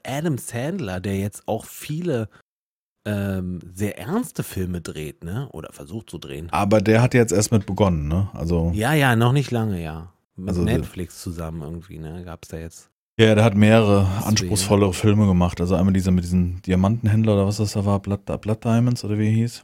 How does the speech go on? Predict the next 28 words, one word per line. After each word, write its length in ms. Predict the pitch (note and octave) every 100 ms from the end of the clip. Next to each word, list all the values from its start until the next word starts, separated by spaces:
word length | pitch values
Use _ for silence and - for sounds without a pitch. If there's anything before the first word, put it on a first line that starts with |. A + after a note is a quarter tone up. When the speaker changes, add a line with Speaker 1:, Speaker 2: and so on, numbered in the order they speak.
| _
Speaker 1:
Ja, 180 | G2+ G2+
Speaker 2:
Das 100 | G2+
heißt 160 | B2+ C#3
Speaker 1:
ja. 40 |
Speaker 2:
übrigens 160 | B2+ A2+
im 80 | A2
Deutschen 300 | A2 - A#2
Das 120 | A2
erstaunliche 600 | G#2+ - C#3+ D#3 E3+ B2+
Leben 260 | A#2 B2+ B2
des 180 | -
Walter 220 | A2 G#2+ G#2+
Mitty. 380 | A2 D#2+ C#2+ - _ _ _ _ _ -
Speaker 1:
Ja, 300 | D#2 D#2 - _ _
warum? 440 | F#2 F#2 G#2+ G#2+ - - -
Speaker 2:
Der 80 | G2+
hat 120 | -
nur 80 | D#3
eine 100 | D3
sieben 240 | A#2 F3
Komma 240 | F#3 D#3+ C#3+
drei 260 | - B2+
gekriegt. 460 | G3+ - - C#3+ -
Krass, 320 | - C#3+ - G#2+
wie, 340 | G#2 G2+ G#2+ - _ _ _ _ _ _ _ _ _ -
wie 240 | G#2+ E2+ - _ _
unterschiedlich 560 | C#3 D#3 D3 - B2 B2
man, 280 | A#2+ G#2